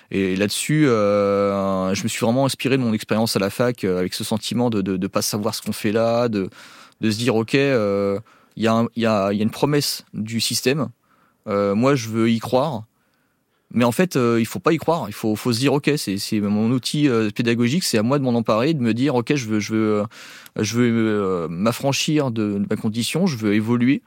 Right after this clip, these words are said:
Mais, euh, c'est aussi, euh, il faut, il faut y prendre, il faut aussi prendre conscience que ça peut pas venir de l'extérieur. Et c'est ça que je voulais raconter dans Freaks Wheel.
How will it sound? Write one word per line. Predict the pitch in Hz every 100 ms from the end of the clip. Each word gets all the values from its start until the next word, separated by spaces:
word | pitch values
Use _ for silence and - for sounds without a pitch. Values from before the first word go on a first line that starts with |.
| - - - _
Mais, | 98 110 123
euh, | 113
c'est | 101 -
aussi, | 113 113 - 196
euh, | 156 113 110 110 107 104 107
il | 104
faut, | - 135
il |
faut | -
y | 139 -
prendre, | 135
il | -
faut | -
aussi | - -
prendre | - 151
conscience | - 160 - 165 180
que | - 131 131
ça | 127 113
peut | 117 113
pas | 143
venir | 139 151 143
de |
l'extérieur. | 143 - 131 127 113 - - - _
Et | 104
c'est | 131
ça | 165
que |
je | 147
voulais | 131
raconter | 117 127 131
dans | 123
Freaks | 123 -
Wheel. | 175